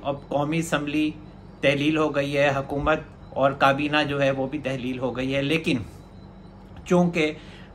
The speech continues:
अभी नया जो केयर टेकर पीएम है उसका इंतखाब नहीं हो सका है, उसका ऐलान नहीं हुआ, तो इसी वजह से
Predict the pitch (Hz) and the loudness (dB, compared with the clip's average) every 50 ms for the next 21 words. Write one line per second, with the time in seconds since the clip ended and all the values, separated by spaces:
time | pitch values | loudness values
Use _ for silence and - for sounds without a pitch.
0 | - - 156 160 151 151 175 170 175 175 175 - - - - 135 131 131 131 143 | -4 2 4 4 4 6 6 6 6 6 4 0 -4 -10 -10 -6 -4 -2 2 4
1 | 151 156 160 165 165 165 165 160 160 160 - 156 147 151 156 160 156 151 156 151 | 4 6 6 6 6 4 2 2 0 -2 0 0 0 0 2 0 0 0 0 0
2 | 151 - 156 151 147 151 156 151 139 151 147 147 143 - - - - - 139 131 | -2 -2 -2 -2 0 0 0 0 2 2 2 2 2 0 -4 -12 -12 -6 -6 -6
3 | 131 - - 156 147 147 139 143 147 143 139 - - - 139 135 139 135 135 131 | -6 -2 2 4 6 6 4 2 -2 -6 -6 -6 0 4 4 4 4 4 2 0
4 | 135 139 147 156 156 151 139 139 151 151 143 - 143 143 143 143 139 143 139 135 | 0 0 0 0 0 -2 -2 -2 -2 -2 0 2 0 2 4 2 2 2 2 0
5 | 131 - 139 139 135 127 123 127 127 127 127 135 147 147 147 147 139 139 143 143 | -2 -2 0 0 2 4 4 2 2 2 0 -2 -2 -2 -2 -2 0 2 2 2
6 | 139 139 139 - 151 - - 165 151 147 139 139 135 131 - 135 135 - - - | 2 0 -4 -4 -4 -4 -2 0 0 0 0 0 -2 -2 -2 -4 -4 -4 -6 -12
7 | - - | -18 -18